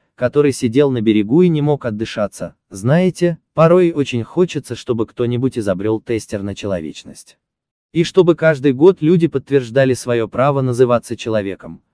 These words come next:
а те, кто не дотягивают, отправлялись бы в отдельные поселения, где проходили принудительную педагогическую коррекцию,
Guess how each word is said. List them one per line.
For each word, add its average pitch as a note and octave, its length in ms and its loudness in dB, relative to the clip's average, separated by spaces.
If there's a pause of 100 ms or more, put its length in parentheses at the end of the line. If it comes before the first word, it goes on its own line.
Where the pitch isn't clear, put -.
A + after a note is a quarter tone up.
(140)
а B2+ 140 -2
те, C#3 320 -4
кто - 260 0
не E3+ 120 2
дотягивают, F2+ 800 -4 (160)
отправлялись C3 720 0
бы C3 140 4
в A#2 40 -2
отдельные G#2 500 0
поселения, G2+ 760 -6 (200)
где A#2+ 240 2
проходили C3 540 0
принудительную C3+ 800 0
педагогическую G#2 840 -4
коррекцию, G#2+ 640 -8